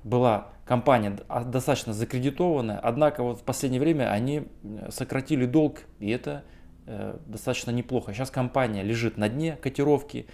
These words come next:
И вот я здесь попытался такой примитивный <laughs> анализ сделать по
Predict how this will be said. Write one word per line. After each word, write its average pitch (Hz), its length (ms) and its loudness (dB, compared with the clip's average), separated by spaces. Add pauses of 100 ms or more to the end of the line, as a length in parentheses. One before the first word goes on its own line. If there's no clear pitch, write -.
(240)
И - 20 -10
вот 107 100 -4
я 117 140 4
здесь 113 320 -2 (320)
попытался 117 560 4
такой 98 380 -6 (160)
примитивный 117 800 2 (120)
<laughs> 117 100 -6
анализ 107 480 0 (360)
сделать 151 420 0 (280)
по 139 320 4